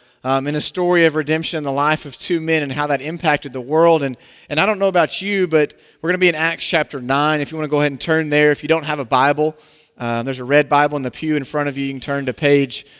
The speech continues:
I believe it's seven hundred seventy-seven is the page this morning that you can find Acts chapter nine on. But I don't know about you, but, but I am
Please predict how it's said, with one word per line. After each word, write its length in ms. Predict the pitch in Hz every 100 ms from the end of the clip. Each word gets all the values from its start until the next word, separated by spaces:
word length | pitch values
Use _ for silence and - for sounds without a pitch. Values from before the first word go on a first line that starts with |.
| - _
I 60 | 123
believe 260 | 127 147
it's 120 | 131 120
seven 320 | 160 156 139
hundred 340 | 156 147 139
seventy-seven 800 | - 156 147 139 131 156 147 143
is 140 | 135 123
the 80 |
page 340 | 120 147 143 135
this 180 | 135 151
morning 200 | 143 127
that 40 |
you 60 | 131
can 140 | 123
find 340 | - 135 135
Acts 260 | 127 131 -
chapter 320 | - 135 -
nine 380 | 123 127 135 131
on. 220 | 127 131 - - - _
But 100 | 190
I 40 |
don't 80 | 254
know 80 | 240
about 320 | 196 156 -
you, 220 | 196 202
but, 200 | 160 160
but 120 | 151
I 480 | 147 170 208 214 202
am 380 | 165 156 143 139